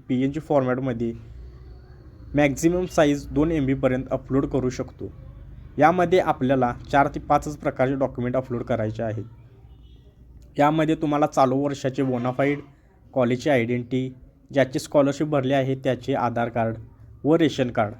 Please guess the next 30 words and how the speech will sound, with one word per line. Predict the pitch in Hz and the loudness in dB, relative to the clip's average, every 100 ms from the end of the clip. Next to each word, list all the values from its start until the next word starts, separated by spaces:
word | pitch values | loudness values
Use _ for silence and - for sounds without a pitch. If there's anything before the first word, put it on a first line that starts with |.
| - | -12
असे | 127 - 143 | -8 -2 0
डॉक्युमेंट | 143 139 127 135 | 0 -2 -2 -2
अपलोड | 131 113 | -2 -4
करायचे | 110 107 104 110 | -2 -4 -4 -6
आहे. | 104 107 - - - - - - - - - - | -8 -14 -20 -20 -20 -20 -20 -20 -20 -20 -20 -4
डॉक्युमेंट | 139 151 165 180 196 | 2 4 4 0 0
अपलोड | - 139 156 | -2 -2 2
केल्यानंतर | 160 147 147 139 143 - | 4 4 2 -2 -6 -4
खाली | - 135 151 | -2 0 2
डॉक्युमेंट | 143 135 143 151 | 2 0 -2 -4
व्हेरीफाईड | 131 120 127 143 127 113 - - - - - - | -4 -4 -2 0 0 -2 -10 -20 -20 -20 -20 -10
म्हणजेच | 131 123 151 151 | -6 -2 -2 2
कागदपत्र | 170 135 143 151 - 156 | 4 4 4 -4 -6 -2
पडताळी | 165 135 131 127 113 | 0 0 0 0 -2
याला | 120 139 131 156 147 - | 2 4 6 4 2 -4
टिक | - 143 - | -8 -8 -2
केल्यानंतर | 143 135 135 123 123 120 - - - - | 0 0 0 -4 -4 -6 -8 -20 -20 0
एक | 165 170 | 0 2
पॉपअप | - 143 - 139 | 2 0 0 0
येईल. | 139 113 110 - - - | 0 0 -4 -12 -20 0
त्यामध्ये | 165 170 170 170 | 4 4 4 2
"Do | 143 156 | 4 2
you | 160 156 | 4 4
verified | 151 135 135 143 143 | 4 2 0 0 0
documents?" | 147 135 131 139 139 - 139 | 0 -2 -2 -4 -6 -10 0
याला | 131 131 | 2 2
येस | 127 139 - | 2 -2 -2
करायचं | 143 120 117 | 0 0 0
आहे. | 110 110 101 - - - - - | -4 -4 -10 -14 -20 -20 -20 2
त्यानंतर | 160 175 185 190 | 4 4 2 -2